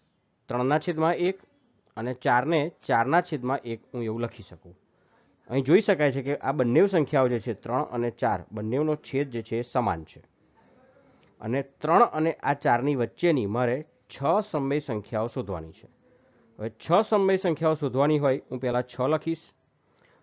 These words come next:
જો ત્રણ સમય સંખ્યાઓ શોધવાની હોત, તો હું ત્રણ લખત અહીં આગળ, પણ મારે અહીં છ સમય સંખ્યાઓ શોધવાની છે, એટલે છ લખીશ અને એમાં એક ઉમેરી દઈશ, જેથી મને મળશે સાત.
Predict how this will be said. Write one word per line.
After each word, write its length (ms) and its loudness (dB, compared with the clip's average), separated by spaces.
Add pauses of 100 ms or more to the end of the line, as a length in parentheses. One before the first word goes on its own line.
(120)
જો 160 -2
ત્રણ 240 -2
સમય 300 2
સંખ્યાઓ 440 0
શોધવાની 300 0
હોત, 120 -6
તો 60 -2
હું 180 -2
ત્રણ 280 0
લખત 240 -2
અહીં 140 0
આગળ, 220 -8 (500)
પણ 140 -8
મારે 120 -2
અહીં 140 -4
છ 260 -2
સમય 240 0
સંખ્યાઓ 380 -2
શોધવાની 360 -4
છે, 60 -6
એટલે 180 -4
છ 140 -20 (120)
લખીશ 340 -6 (100)
અને 160 -8 (140)
એમાં 200 -4 (100)
એક 140 -8 (100)
ઉમેરી 360 0
દઈશ, 180 -18 (640)
જેથી 360 -2
મને 160 2
મળશે 340 -2 (120)
સાત. 200 2